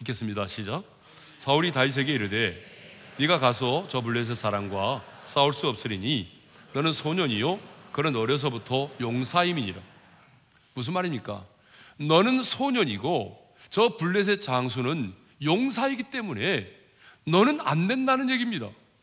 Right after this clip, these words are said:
이 전쟁은 하나 많아야 너는 안 돼. 너는 경험도 없고, 응? 전쟁의 경험도 없고 너는 어리기 때문에 저 골리앗과 싸워 승리할 수 없으니까 포기하라는 거죠. 한마디로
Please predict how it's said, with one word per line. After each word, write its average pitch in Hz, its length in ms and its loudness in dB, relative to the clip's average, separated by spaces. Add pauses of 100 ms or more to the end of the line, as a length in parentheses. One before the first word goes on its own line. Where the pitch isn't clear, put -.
(400)
이 262 200 4
전쟁은 247 420 0
하나 262 280 4
많아야 185 560 4 (520)
너는 277 240 4
안 165 260 2
돼. 175 320 0 (300)
너는 262 240 2
경험도 247 440 0
없고, - 920 -4
응? 285 180 -6 (460)
전쟁의 247 480 0
경험도 247 360 2
없고 185 300 0
너는 233 240 2
어리기 233 360 2
때문에 131 580 0 (640)
저 247 200 6
골리앗과 240 600 0
싸워 247 260 0
승리할 254 360 0
수 233 160 -4
없으니까 175 680 0 (400)
포기하라는 285 600 0
거죠. 208 320 -6 (1700)
한마디로 127 720 -8